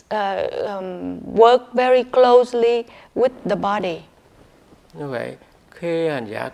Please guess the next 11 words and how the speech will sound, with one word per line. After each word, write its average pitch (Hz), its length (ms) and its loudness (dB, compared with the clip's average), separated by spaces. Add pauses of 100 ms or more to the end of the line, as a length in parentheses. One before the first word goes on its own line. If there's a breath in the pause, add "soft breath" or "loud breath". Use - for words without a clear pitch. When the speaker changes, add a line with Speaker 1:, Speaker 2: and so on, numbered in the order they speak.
Speaker 2:
kinh 156 220 -8
nghiệm 113 220 -12
vậy, 117 220 -16 (600 soft breath)
đạt 120 360 -6
tới 165 120 -10
một 170 300 -14
trăm 139 260 -10 (560)
xã, 123 600 -6
trăm 139 200 -12
thăng 131 280 -16
bằng, 110 160 -14